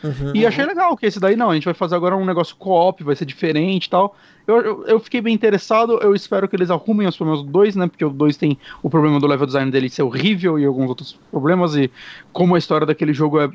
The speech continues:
Speaker 2: é boa demais pra aquele jogo. Então eu espero que, sei lá, cara,
Speaker 1: E, e,
Speaker 2: o
Speaker 1: assim,
Speaker 2: time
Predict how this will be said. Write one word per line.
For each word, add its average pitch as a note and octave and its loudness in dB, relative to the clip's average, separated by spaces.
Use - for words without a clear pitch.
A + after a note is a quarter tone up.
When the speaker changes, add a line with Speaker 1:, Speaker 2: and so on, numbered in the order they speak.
Speaker 2:
é D3+ -2
boa C#3 -2
demais C#3 -2
pra D3 -8
aquele C3 -4
jogo. G3 0
Então D#3+ 2
eu D3+ 4
espero D3+ -2
que, C#3+ 0
sei G#3 -4
lá, C#3+ 0
cara, A#2 -6
Speaker 1:
E, F3+ -4
e, D#3 -4
Speaker 2:
o D#3+ -6
Speaker 1:
assim, - -4
Speaker 2:
time F#3+ -2